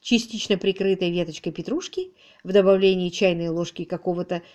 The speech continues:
ненатурально розового соуса. На вкус еще хуже, чем на вид. Фрэнк извинился. «В Баране кормят гораздо лучше, но в данных обстоятельствах нам туда нельзя.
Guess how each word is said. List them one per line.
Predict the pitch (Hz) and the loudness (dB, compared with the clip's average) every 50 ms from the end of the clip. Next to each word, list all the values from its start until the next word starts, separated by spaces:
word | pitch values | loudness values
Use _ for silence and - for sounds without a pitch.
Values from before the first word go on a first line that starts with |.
| _ _ _ - | _ _ _ -6
ненатурально | 185 196 196 202 196 202 - - 185 175 180 202 233 262 285 277 277 269 226 - | -4 0 0 2 2 2 2 2 0 2 4 4 6 6 6 6 4 2 2 0
розового | - 196 190 190 190 190 175 180 196 196 196 214 247 | -4 -2 2 4 4 2 4 2 2 2 4 4 2
соуса. | 277 - - 339 202 165 - - - 151 175 - _ _ _ _ _ _ _ _ _ _ _ _ _ _ _ - - - - - _ _ _ _ | 2 4 4 4 4 4 0 -6 -12 -12 -12 -14 _ _ _ _ _ _ _ _ _ _ _ _ _ _ _ -20 -20 -20 -20 -20 _ _ _ _
На | - 262 233 208 185 | -4 0 2 2 2
вкус | - - - 226 254 320 311 - | 0 -2 -2 0 0 0 2 0
еще | 339 302 - - 359 339 | -2 -2 2 0 0 0
хуже, | - - 208 202 214 277 | 0 -2 -2 0 2 0
чем | 269 269 - 202 175 196 | 0 0 -2 -2 0 2
на | 220 262 | 2 0
вид. | 247 - 175 175 - - - - _ _ _ _ _ _ _ _ _ _ _ | 0 0 -4 -12 -14 -20 -20 -20 _ _ _ _ _ _ _ _ _ _ _
Фрэнк | _ - - 170 214 285 294 277 - | _ -12 -8 -4 -4 -4 -4 -4 -6
извинился. | 202 160 170 170 165 160 160 160 - - - 165 156 156 _ _ _ _ _ _ _ _ _ _ _ _ _ _ _ _ _ _ _ _ _ _ _ _ _ _ _ _ _ | -6 -6 -4 -6 -6 -6 -8 -10 -12 -14 -14 -14 -16 -16 _ _ _ _ _ _ _ _ _ _ _ _ _ _ _ _ _ _ _ _ _ _ _ _ _ _ _ _ _
«В | - 180 170 | -8 -6 -6
Баране | 165 165 208 208 208 202 220 247 269 277 294 302 294 | 2 4 4 6 6 6 6 6 6 8 6 6 4
кормят | 277 269 277 277 277 285 277 233 | 6 4 4 6 6 2 4 4
гораздо | 208 202 190 196 208 196 185 202 190 | 4 4 4 4 4 4 4 4 4
лучше, | 190 190 185 180 - - 175 160 165 170 175 _ | 4 4 0 -2 -4 -4 -4 -6 -6 -8 -12 _
но | 214 247 269 247 | -2 0 0 0
в | 208 170 | 2 4
данных | 220 226 233 226 214 202 - 208 | 4 4 4 4 2 0 -2 -4
обстоятельствах | - - - 180 175 190 208 208 202 185 - - 190 180 - - | -6 -4 -2 0 0 0 0 -2 -4 -10 -6 -6 -6 -6 -6 -10
нам | - - - 196 208 | -12 -8 -8 -8 -8
туда | - - 170 160 170 | -8 -8 -6 -4 -4
нельзя. | 175 175 165 156 156 220 247 240 | -4 -4 -6 -2 -2 -2 -2 -2